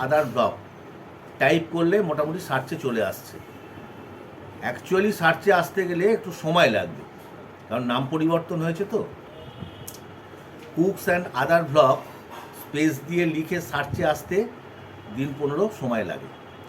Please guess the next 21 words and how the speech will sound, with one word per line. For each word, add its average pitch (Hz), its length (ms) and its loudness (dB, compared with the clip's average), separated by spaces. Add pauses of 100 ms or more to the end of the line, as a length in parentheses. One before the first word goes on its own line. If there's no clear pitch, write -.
(1500)
এখন 185 280 0 (420)
স্ক্রিনে 190 380 2 (100)
যেটা 170 240 4
যাচ্ছে 120 360 0 (1120)
সেটা 135 340 2
লিখে 151 240 0 (240)
সার্চ 135 200 0 (100)
করলে 123 280 2 (2000)
at 131 80 0 (100)
the 156 180 2
rate 151 280 2
of 214 80 4 (360)
Cooks 180 320 0 (180)
and 160 180 2
Other 139 260 2
Vlog 101 220 -2 (1000)
এটা 147 160 4 (260)
স্পেস 170 320 4 (140)
না 123 80 6 (100)
দিয়ে 80 180 -8 (1300)
টাইপ 156 220 6